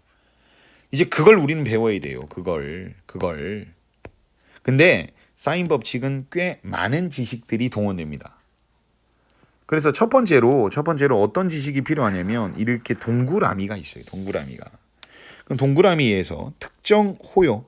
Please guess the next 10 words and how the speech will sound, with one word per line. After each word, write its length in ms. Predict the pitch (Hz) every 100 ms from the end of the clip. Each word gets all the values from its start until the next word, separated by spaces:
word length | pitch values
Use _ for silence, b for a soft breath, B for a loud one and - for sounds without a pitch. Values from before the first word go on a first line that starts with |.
| -
특정 360 | - - 156
호, 240 | 151 156 - - -
이 120 | 127 135
호를 320 | 190 208 196
사용하는 720 | 165 151 139 110 151 104 - _ b b b b - -
호를 260 | 196 202
연결한 540 | 143 120 123 135 160 135
원주 560 | 104 113 131 135 185 147
위의 280 | 110 104
각이요. 320 | - - 82